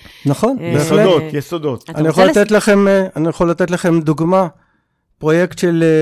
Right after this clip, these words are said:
Speaker 1: אה, שיפוץ של, אה, מבנה גדול לאחד מ-, מהמוסדות, אה, כפר נוער של, אה, ילדים. סיימתי את הפרויקט,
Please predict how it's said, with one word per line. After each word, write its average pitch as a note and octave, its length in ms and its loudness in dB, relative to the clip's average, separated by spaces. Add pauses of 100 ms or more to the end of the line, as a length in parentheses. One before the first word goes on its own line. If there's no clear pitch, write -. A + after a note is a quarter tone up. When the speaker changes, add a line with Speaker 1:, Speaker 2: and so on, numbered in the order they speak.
(140)
Speaker 1:
אה, D3+ 60 -2
שיפוץ E3+ 440 -6
של, E3 180 -2
אה, D3+ 220 2
מבנה D3 360 2
גדול D#3 480 2
לאחד C#3+ 400 -2
מ-, D3 420 0 (460)
מהמוסדות, C#3+ 760 -2 (720)
אה, C#3 420 0
כפר E3 280 -2
נוער C#3+ 280 2
של, C#3+ 300 -6
אה, C#3 80 0
ילדים. C#3+ 640 -2 (500)
סיימתי E3+ 520 -4
את F3+ 120 -4
הפרויקט, D3 880 -2